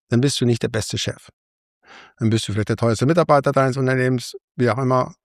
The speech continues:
Und solange du da noch am Arbeitsplatz stehst, führt niemand dein Unternehmen richtig. Du hast einfach zu wenig Zeit dafür. Weil immer irgendwas ist, ja? Irgendwas ist doch immer.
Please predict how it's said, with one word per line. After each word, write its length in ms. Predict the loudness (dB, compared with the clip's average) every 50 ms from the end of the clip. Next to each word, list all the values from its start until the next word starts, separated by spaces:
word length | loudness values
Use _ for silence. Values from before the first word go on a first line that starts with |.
| _
Und 360 | 0 2 2 2 0 -4 -10 -18 _ _ _ _ -2
solange 320 | 0 2 2 2 2 2
du 100 | 2 2
da 300 | 2 2 2 0 0 0
noch 180 | 0 0 0 0
am 140 | 0 -2 0
Arbeitsplatz 420 | 0 0 -2 -2 -2 -4 -4 -4 -4
stehst, 420 | -2 -2 -2 -2 -2 -6 -12 -18 -20 _
führt 600 | -18 -14 -12 -6 0 2 4 6 6 4 4 2 -2 -10 -20 _ _ _ _ _ _ _
niemand 500 | 2 4 4 4 4 4 2 2 2 2
dein 160 | 0 0 0
Unternehmen 480 | 0 -2 -2 0 0 2 2 4 4 2
richtig. 320 | 2 0 -4 -8 -10 -6
Du 100 | -2 -2
hast 160 | -2 -2 -2
einfach 220 | -2 -4 -2 -4 -4
zu 160 | -6 -6 -8
wenig 220 | -6 -6 -8 -8
Zeit 240 | -8 -10 -10 -10 -10
dafür. 260 | -14 -14 -14 -16 -18 -18 _ _ _ _ _ -20 -20 -20 -20 -20 -20 -20 -20 -20 -20 -20 _
Weil 120 | -10 -8 0
immer 340 | 2 4 4 4 2 0 0
irgendwas 360 | 0 0 0 0 -4 -6 -8
ist, 240 | -10 -12 -10 -6 -2
ja? 260 | 0 2 2 0 0 2
Irgendwas 440 | 2 4 4 4 2 0 -2 -2 -4
ist 140 | -6 -4 -4
doch 180 | -4 -4 -2 -2
immer. 280 | -2 -2 -2 -6 -14